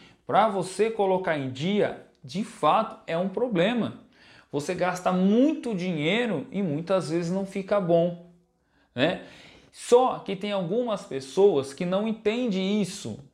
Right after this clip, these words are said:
como uma má compra, entende isso como carro ruim, né? Não aquele, aquele carro que ele comprou, e sim o modelo ruim. Aí o que acontece? Um carro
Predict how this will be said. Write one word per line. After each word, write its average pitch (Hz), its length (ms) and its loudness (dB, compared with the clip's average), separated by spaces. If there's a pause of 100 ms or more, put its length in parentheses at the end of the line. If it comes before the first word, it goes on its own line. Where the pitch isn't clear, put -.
como 175 240 2
uma 170 180 0
má 160 220 0 (180)
compra, 151 680 2 (320)
entende 160 560 0
isso 185 340 0
como 196 220 2
carro 190 280 4
ruim, 185 560 4 (760)
né? 160 180 0
Não 202 460 4
aquele, 254 580 0
aquele 254 520 0
carro 226 320 2
que 226 80 -4
ele 220 100 -4
comprou, 185 480 0
e 160 120 -4
sim 240 400 -4
o 226 220 8
modelo 233 460 4
ruim. 190 340 0 (640)
Aí 180 200 2
o - 20 -6
que 226 100 -4
acontece? 185 680 -2
Um 151 100 -4
carro 185 460 4